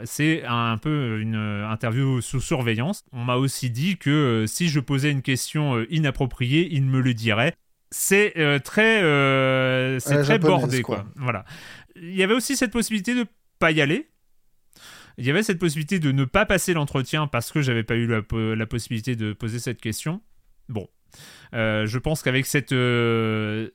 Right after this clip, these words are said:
Speaker 1: ce, ce, cette mise en contexte, euh, on peut se permettre de, euh, passer, euh, un peu, euh, dix minutes de cet entretien qui avait eu lieu. Après,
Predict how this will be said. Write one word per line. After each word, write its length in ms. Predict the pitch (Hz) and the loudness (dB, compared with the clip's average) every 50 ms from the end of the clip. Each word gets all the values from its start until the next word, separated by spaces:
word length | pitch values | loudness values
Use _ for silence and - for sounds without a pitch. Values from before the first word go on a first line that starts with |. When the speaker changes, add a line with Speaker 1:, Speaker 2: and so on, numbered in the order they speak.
| _ - - - | _ -20 -18 -14
Speaker 1:
ce, 340 | 151 - - - 127 120 120 | -12 -8 -4 -2 -2 -2 -2
ce, 380 | 113 - - 123 120 117 117 117 | -2 -2 -2 -2 0 0 -2 -2
cette 220 | - - 127 120 | -2 -2 0 0
mise 200 | 170 220 226 214 | 0 2 2 2
en 80 | 196 175 | 0 0
contexte, 720 | - 156 143 135 - 156 151 - - - - - - - - - - - - - - - - 123 | 0 0 0 0 2 0 0 0 -2 -6 -10 -10 -14 -18 -18 -20 -20 -20 -20 -20 -20 -18 -8 -4
euh, 380 | 120 113 113 113 113 110 113 120 | -2 0 0 2 0 0 -2 -2
on 160 | - 131 131 113 | -2 -4 -4 0
peut 340 | - 160 175 180 185 180 | 2 4 4 6 6 4
se 140 | 156 - 143 | 2 0 -2
permettre 560 | 120 - 120 107 110 120 135 139 - - 117 | -2 -2 -2 -2 -2 -2 -4 -4 -4 -4 -4
de, 120 | 107 - 123 | -4 -2 -2
euh, 380 | 123 123 123 113 107 104 101 | 0 0 0 0 0 0 -2
passer, 500 | 92 - 117 113 - - - 131 135 143 | -2 -2 -2 -2 -2 -2 -2 -2 0 0
euh, 180 | 135 113 107 104 | 0 0 0 -2
un 140 | 104 104 101 | -2 -4 -4
peu, 400 | - - 131 143 139 113 104 101 | -4 -4 -2 -2 0 0 -2 -2
euh, 40 | 98 | -4
dix 180 | 104 113 139 156 | -4 -4 -2 0
minutes 380 | 143 123 117 127 139 - - | 0 0 0 -2 -4 -4 -6
de 200 | 117 104 107 110 | -6 -6 -6 -6
cet 220 | 110 - 113 101 - | -6 -6 -6 -6 -6
entretien 460 | 110 - - 113 107 - - 143 139 | -8 -6 -6 -8 -6 -4 -2 -4 -4
qui 180 | - - 127 | -4 -2 -2
avait 220 | 113 110 110 110 110 | -2 0 0 -2 -2
eu 60 | 107 | -2
lieu. 180 | 117 165 214 220 - - - - - - - - | -2 -2 -2 -2 -6 -12 -18 -18 -18 -18 -6 -2
Après, 480 | 135 139 139 - 214 220 226 220 - | -2 0 2 2 2 2 2 0 -6